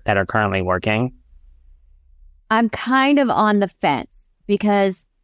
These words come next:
Speaker 2: reality stars, even if they decide to be a part of this and they then cannot work, if they are a big enough name,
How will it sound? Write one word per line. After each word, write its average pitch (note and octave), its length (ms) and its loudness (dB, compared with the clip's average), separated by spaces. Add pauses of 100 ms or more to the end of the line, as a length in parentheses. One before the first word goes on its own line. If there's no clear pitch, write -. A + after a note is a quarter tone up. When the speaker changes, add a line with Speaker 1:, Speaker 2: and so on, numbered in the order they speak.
(300)
Speaker 2:
reality B3 580 2
stars, G3+ 300 0
even B3 340 0
if C4+ 180 0
they A#3+ 140 2
decide E3+ 540 -2
to F3+ 100 -2
be D#3+ 260 2
a - 200 -2
part D3+ 280 -2
of B2+ 120 -4
this - 340 -8 (1000)
and F3 200 0
they G3+ 160 2
then G3+ 240 0
cannot F#3 420 0
work, F3 220 0
if D#3 140 -4
they G#3+ 180 2
are D4+ 140 2
a B3 60 0
big F#3+ 280 -2
enough G3 280 0
name, E3 540 0